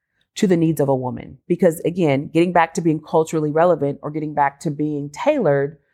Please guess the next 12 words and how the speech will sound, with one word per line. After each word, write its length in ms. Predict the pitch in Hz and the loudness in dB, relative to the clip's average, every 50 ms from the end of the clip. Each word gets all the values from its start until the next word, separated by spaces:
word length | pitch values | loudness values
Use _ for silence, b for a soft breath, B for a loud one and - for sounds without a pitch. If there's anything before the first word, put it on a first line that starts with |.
| _ _ _ _ _ _ _ _ _ | _ _ _ _ _ _ _ _ _
how 640 | - - - 202 202 208 226 247 254 247 - - _ _ _ _ _ _ | -10 -4 0 2 4 4 6 4 4 2 0 -4 _ _ _ _ _ _
I 260 | 180 180 185 202 214 | 2 4 4 4 4
would 320 | 208 202 202 190 - - - | 4 4 2 0 0 -4 -12
t-, 220 | - - - _ _ _ | -16 -18 -18 _ _ _
talk 380 | - - 180 170 185 214 - _ | -10 -2 2 2 2 2 0 _
or 140 | - 170 160 | 0 0 0
teach 520 | - - - - - 190 196 190 - - - - | -2 -6 -10 -8 -6 -6 -6 -6 -8 -14 -4 -2
about 760 | 185 170 143 147 - 156 151 156 156 156 156 156 - - _ _ _ _ _ _ _ _ _ _ _ _ _ _ _ | -2 -2 -2 0 0 2 4 4 4 4 4 2 0 -2 _ _ _ _ _ _ _ _ _ _ _ _ _ _ _
public 380 | - - 190 170 165 160 156 151 | -6 -2 -2 0 2 0 0 -2
speaking, 420 | - - - 147 147 139 131 131 | -6 -8 -8 -8 -8 -6 -10 -10
for 200 | 127 - 131 120 | -8 -6 -8 -8
example, 640 | 120 127 131 131 120 120 - - 101 101 - - _ | -8 -10 -14 -14 -14 -14 -12 -12 -12 -12 -12 -14 _